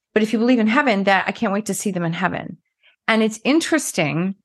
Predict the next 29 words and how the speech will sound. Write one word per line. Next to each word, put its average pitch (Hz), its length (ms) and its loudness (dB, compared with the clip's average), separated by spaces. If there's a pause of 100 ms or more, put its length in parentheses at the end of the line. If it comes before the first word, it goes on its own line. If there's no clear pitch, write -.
(280)
because 220 680 2
this 208 320 0
book, 190 640 2
it's - 180 -12
a 175 60 -6
super 185 340 -4
short 269 260 -2
book 190 200 -2
and 202 80 2
there's 196 120 2
a 185 60 0
part 330 420 -2
two 262 300 0
to 180 220 0
it. 175 80 2
And 190 100 -6
I'm 175 140 -2
trying 196 180 0
to 180 40 2
look 190 100 -2
at 190 60 -2
my 165 100 2
bookshelf, 165 440 -2
but 165 100 0
I'm 170 80 2
not 165 120 0
gonna 165 140 0
interrupt 160 240 0
myself. 175 440 -2